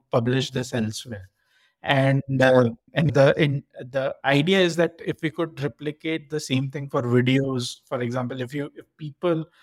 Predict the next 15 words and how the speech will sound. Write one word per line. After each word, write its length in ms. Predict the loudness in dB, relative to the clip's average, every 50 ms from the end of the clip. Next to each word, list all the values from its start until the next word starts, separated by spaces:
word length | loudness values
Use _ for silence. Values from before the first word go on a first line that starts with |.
| _ _ _ _ _ 0
creating 500 | 2 6 6 6 6 6 4 2 2 0
these 220 | -2 -6 -8 -6
technical 520 | -4 -4 -4 -2 -2 -2 -2 0 0 0 0 0
videos 580 | -2 -2 -2 -2 -2 -2 -2 -2 -2 -4 -6 -10 -16 _ _ _ _ _ _ _ _ -12 -2
get 260 | 2 2 2 2 2
higher 340 | 2 2 4 4 6 6 4
visibility 580 | 4 4 2 2 2 0 0 0 -2 -2 0 0
than 240 | 0 2 2 2 2
what 240 | 4 2 2 2
they 100 | -2 -2
would 240 | 0 0 -2 -2 -4
get 200 | -6 -6 -6 -6
on 160 | -4 -2 0
a 40 | 0
YouTube, 600 | 2 2 2 2 0 0 -2 -2 0 0 -2 -4